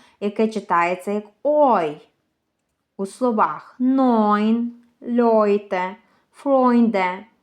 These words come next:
heute, Europa. І буквосполучення а у читається як au, тобто house, mouse,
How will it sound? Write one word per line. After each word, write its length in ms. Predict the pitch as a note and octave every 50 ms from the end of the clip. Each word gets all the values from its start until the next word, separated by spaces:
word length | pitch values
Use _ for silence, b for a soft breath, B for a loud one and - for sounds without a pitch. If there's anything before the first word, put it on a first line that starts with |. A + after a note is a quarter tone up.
| _ _ _ -
heute, 880 | A#3 B3 C4 B3+ B3 B3 A#3+ A#3+ A#3 A#3 A#3+ G#3+ F#3 F3+ F3+ G3 G#3 - _ _ -
Europa. 840 | B3+ C4+ C#4 C#4+ C#4 B3 A#3+ A#3 A#3 A#3+ A#3 A#3 - F3+ E3+ E3+ E3+ - _ _ _ _ _ _ _ _ _ _ _ _ _ _ _ _ _ _ _ _ _ _ _ _ _ _ _ _ _ _ _ _ _ _ _ -
І 260 | B3 D#4+ G4+ A#4 F4+
буквосполучення 1040 | E4 D4 B3 B3 A#3+ A#3+ - - - G#3+ A3 A#3+ C4 A#3+ - C4+ B3 B3 A#3 A3+ A#3+ - _ _
а 320 | B3+ C4 C4 C4+ C4+ C4 - - - - _
у 360 | - A3+ G#3+ G3+ G3+ A3 B3 - b b b b b b b
читається 840 | - - A3 A3 A3 A3 G#3+ G#3+ A3 A3 A3+ A#3 A#3 A#3 - A#3+ A3+
як 240 | A3+ A3 G#3+ G#3+ A3 - _ _ _ _ _ _ _ _ _ _ _ _ _ _ _ _ _ _ -
au, 580 | A3 A#3 A#3 A3+ G#3 G3 F3 E3 D#3+ - G3 G#3+ - _ _ _ _ _ _ _ _
тобто 420 | F#3+ F3+ - - _ - - - - _ _ _ _ - - -
house, 840 | C4 B3+ A#3+ A3 G#3 G3+ G3+ G3 G#3 A#3 A#3+ - - - - _ _ _ _ _
mouse, 880 | A#3 A#3 A#3+ B3+ A#3+ A3+ A3 G#3 G3+ G3 G3 G3+ A3 A3+ A#3 - - _